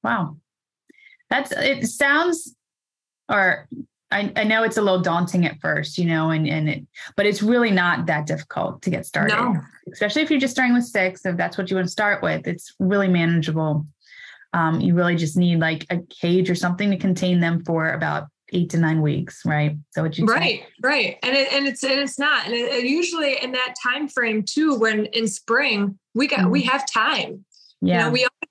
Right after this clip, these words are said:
Speaker 2: have the time. It's the summer where we're like, "Oh, crap, we got a birthday
Speaker 1: Yeah, yeah.
Speaker 2: party, we got this, we got composting," <laughs> you know, all this stuff.
Speaker 1: Right.
Speaker 2: Um, but the spring is perfect for, for getting chicks. And you can actually get chicks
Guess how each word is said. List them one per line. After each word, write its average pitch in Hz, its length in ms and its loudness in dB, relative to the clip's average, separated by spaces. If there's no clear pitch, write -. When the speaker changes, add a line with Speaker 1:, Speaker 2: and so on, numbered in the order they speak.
Speaker 2:
have 226 160 -2
the 202 80 -2
time. 175 400 -4
It's 208 200 -2
the 233 120 2
summer 247 540 2
where 202 100 4
we're 196 100 2
like, 175 200 0
"Oh, 190 140 2
crap, - 400 -2
we 190 80 -6
got 185 100 -2
a 175 60 -4
birthday 208 200 2
Speaker 1:
Yeah, 208 100 4
yeah. 202 140 4
Speaker 2:
party, 202 260 -2
we 185 100 -2
got 165 180 -4
this, 254 340 2
we - 100 -2
got 180 200 -2
composting," 247 600 -2
<laughs> 254 200 0
you 285 120 -2
know, 240 120 0
all 339 300 0
this 208 260 0
stuff. 196 160 4
Speaker 1:
Right. 180 260 0
Speaker 2:
Um, 214 260 0
but 233 140 -2
the 233 80 -6
spring 370 320 -4
is 302 100 -4
perfect 208 580 -4
for, 196 300 0
for 196 140 0
getting 180 240 0
chicks. 175 260 -2
And 208 140 0
you 233 80 0
can 330 120 -2
actually 359 420 0
get 226 200 0
chicks - 480 -4